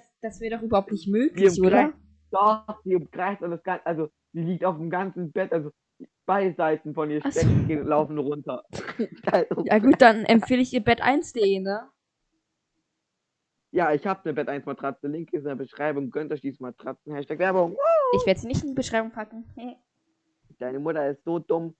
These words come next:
Speaker 2: lässt sich von einem parkenden Auto überfahren. <laughs> Ah, McDonald's hat gerade angerufen. Deine Mutter hängt besoffen in der Rutsche im Bett.
Speaker 1: Was, was? Deine Mutter hängt besoffen in der?
Speaker 2: Rutsche fest.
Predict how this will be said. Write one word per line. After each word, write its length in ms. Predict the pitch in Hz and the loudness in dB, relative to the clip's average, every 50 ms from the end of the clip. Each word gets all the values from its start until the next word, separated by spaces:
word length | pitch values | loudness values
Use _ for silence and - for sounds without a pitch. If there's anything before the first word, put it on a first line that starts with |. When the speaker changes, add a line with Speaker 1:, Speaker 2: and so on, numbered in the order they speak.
| _ _ - | _ _ -10
Speaker 2:
lässt 320 | - 135 147 147 165 - | -6 -2 -2 -2 -2 -4
sich 180 | - 151 139 _ | -8 -10 -10 _
von 300 | - 147 147 143 139 135 _ _ - - | -8 -6 -6 -6 -8 -12 _ _ -14 -8
einem 360 | - 139 139 147 143 139 123 | -6 -4 -4 -4 -4 -6 -6
parkenden 680 | - - 147 143 147 - - - 151 131 - 147 139 | -4 -2 -2 -2 -2 -4 -8 -10 -8 -6 -4 -4 -4
Auto 420 | - - 131 156 - - _ - 135 | -4 -6 -6 -6 -6 -6 _ -4 -4
überfahren. 600 | 131 107 - - _ - 185 170 - - 170 - - - - - 160 - - _ - _ _ - - _ _ - | -4 -4 -8 -10 _ -2 -2 0 2 0 -2 -2 -2 -10 -12 -10 -10 -10 -12 _ -16 _ _ -20 -20 _ _ -10
<laughs> 60 | 247 269 - - - - - - _ _ _ _ - - - - 359 - _ _ _ _ _ _ _ _ - - - _ _ _ - - _ _ _ _ _ - | -2 0 2 2 2 0 -6 -12 _ _ _ _ -20 -20 -16 -16 -16 -16 _ _ _ _ _ _ _ _ -18 -18 -18 _ _ _ -20 -20 _ _ _ _ _ -10
Ah, 300 | 139 143 147 143 135 131 | -8 -6 -4 -4 -4 -4
McDonald's 560 | 127 147 165 170 - - 165 175 180 175 - | -4 -4 -6 -6 -2 -2 0 0 0 -2 -6
hat 180 | - 165 156 - | -8 -8 -8 -8
gerade 300 | - - 147 151 156 151 | -6 -2 0 0 0 0
angerufen. 500 | 151 147 156 147 139 135 127 120 - 127 | -2 -4 -4 -4 -4 -4 -4 -6 -6 -6
Deine 200 | 127 135 139 151 | -4 -4 -2 -2
Mutter 180 | 151 160 156 151 | -4 -4 -2 -2
hängt 220 | 147 151 147 147 _ _ _ _ _ _ _ | -2 -4 -6 -10 _ _ _ _ _ _ _
besoffen 500 | - 151 143 - 170 175 165 - - 147 | -12 -8 -2 -2 -2 -2 -2 -4 -8 -8
in 100 | 151 151 | -6 -4
der 100 | 143 147 | -4 -2
Rutsche 400 | 143 - - - - - - - | -2 -2 -2 -4 -4 -2 0 0
im 140 | 220 - 131 | 0 0 0
Bett. 480 | - - - - - - - _ - _ _ _ _ _ | -2 -2 -2 -2 -2 -6 -12 _ -14 _ _ _ _ _
Speaker 1:
Was, 300 | - - 349 - - - | -4 0 0 0 0 0
was? 200 | 320 302 403 - | -2 -2 -2 -2
Deine 180 | - 311 294 277 | -4 -2 0 0
Mutter 240 | 285 311 302 311 | 0 0 0 0
hängt 160 | 294 285 240 - | -2 -2 -2 -2
besoffen 480 | 262 277 269 226 262 269 - - 269 | -2 -2 0 0 -2 -2 -4 -8 -10
in 140 | 269 277 262 | -8 -8 -8
der? 160 | 262 285 320 - _ _ _ _ _ _ _ _ _ _ _ _ _ _ _ _ _ _ _ _ _ _ _ _ _ - - | -8 -10 -12 -14 _ _ _ _ _ _ _ _ _ _ _ _ _ _ _ _ _ _ _ _ _ _ _ _ _ -10 -6
Speaker 2:
Rutsche 380 | - - 196 - _ - 175 147 | -2 -2 -2 -2 _ -6 -8 -6
fest. 300 | - - 147 147 - | -4 -6 -6 -6 -6